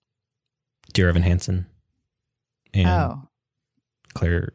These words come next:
Speaker 1: uh,
Speaker 2: Nope.
Speaker 1: Gwyneth Paltrow?
Speaker 2: That, okay, that's not, that's so not what I thought that was. Okay.
Speaker 1: It's called A
Speaker 2: Never mind.
Speaker 1: Politician.
Speaker 2: Okay.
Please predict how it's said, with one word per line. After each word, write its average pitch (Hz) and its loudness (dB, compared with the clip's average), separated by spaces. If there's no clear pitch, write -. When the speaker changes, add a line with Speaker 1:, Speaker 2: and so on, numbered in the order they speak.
Speaker 1:
uh, 85 -4
Speaker 2:
Nope. 185 -4
Speaker 1:
Gwyneth 87 -4
Paltrow? 87 -6
Speaker 2:
That, - -14
okay, 160 -6
that's 156 -12
not, 151 -10
that's 175 -16
so 165 -10
not - -16
what 165 -12
I 170 -10
thought 175 -14
that 180 -20
was. 190 -12
Okay. 294 -4
Speaker 1:
It's 240 -8
called - -6
A 92 -4
Speaker 2:
Never 87 -2
mind. 87 -4
Speaker 1:
Politician. - -8
Speaker 2:
Okay. 170 -6